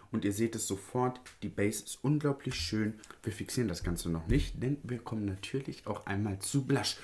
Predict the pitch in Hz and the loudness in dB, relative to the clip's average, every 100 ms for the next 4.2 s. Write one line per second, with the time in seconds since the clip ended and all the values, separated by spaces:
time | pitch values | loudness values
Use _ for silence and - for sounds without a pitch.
0 | - - - 139 - 131 - 302 285 185 | -14 -14 2 2 2 -2 -2 2 2 2
1 | 147 123 - 135 123 - 139 131 135 127 | 0 0 -4 -2 0 2 2 0 -2 -2
2 | 131 139 139 131 123 - 113 131 147 - | -2 0 2 2 0 2 4 6 4 0
3 | - - - - - - 113 113 113 110 | -20 -20 -20 -20 -20 -2 0 0 0 2
4 | 117 117 | 2 2